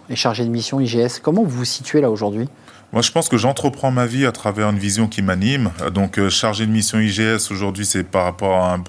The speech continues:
Speaker 2: un projet qui est ambitieux et qui m'anime vraiment. C'est une mission de vie. Et, euh, pour ça, il faut entreprendre. C'est-à-dire qu'il va falloir oser, il va falloir être audacieux. Le groupe I G S est d'accord pour aller avec moi sur des terrains très, très nouveaux. Et donc, euh, aujourd'hui, c'est entrepreneur, euh,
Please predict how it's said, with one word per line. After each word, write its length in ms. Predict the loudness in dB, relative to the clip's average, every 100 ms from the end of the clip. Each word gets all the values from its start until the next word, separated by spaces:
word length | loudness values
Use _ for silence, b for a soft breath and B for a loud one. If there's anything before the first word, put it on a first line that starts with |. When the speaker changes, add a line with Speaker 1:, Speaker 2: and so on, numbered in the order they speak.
| -6
Speaker 2:
un 80 |
projet 500 | -4 -2 0 0 -2 -4 B B B
qui 260 | -6 -2 0
est 160 | -2 0
ambitieux 480 | 0 0 -2 0 0
et 60 |
qui 160 | 0 -2
m'anime 400 | 0 2 2 0
vraiment. 280 | 0 0 0
C'est 180 | 0
une 80 | -4
mission 340 | -2 -2 0 -2
de 100 | -2
vie. 220 | -4 -6 B B B B
Et, 180 | 2 4
euh, 100 | 2
pour 200 | 0 -2
ça, 160 | 0 0
il 40 |
faut 180 | -2 -4
entreprendre. 580 | -2 0 -2 0 -2 0
C'est-à-dire 260 | -2 -2 -2
qu'il 80 |
va 60 | -2
falloir 380 | 0 0 0 -2
oser, 240 | -2 2
il 60 | 2
va 100 | 0
falloir 320 | -2 -4 -4
être 100 | -4
audacieux. 520 | -4 0 0 0 -2
Le 100 | -2
groupe 240 | -4 -4 -4
I 80 |
G 140 | -2 -2
S 220 | -2 -2
est 20 |
d'accord 320 | -4 -2 -4 -4
pour 180 | -2
aller 120 | -2 0
avec 320 | -2 -4 -2
moi 240 | 0 0 B B B
sur 140 | -6
des 120 | -6 -4
terrains 300 | -4 -4 -4
très, 200 | -4 -4
très 180 | -2
nouveaux. 400 | -2 0 0 -2 -4 B B B
Et 80 |
donc, 320 | -2 -2 -2 -2
euh, 380 | 0 0 0
aujourd'hui, 340 | -2 -6 -6 -4
c'est 160 | -2
entrepreneur, 720 | -2 -4 -6 -6 -6 -2 0 0
euh, 280 | -2 -4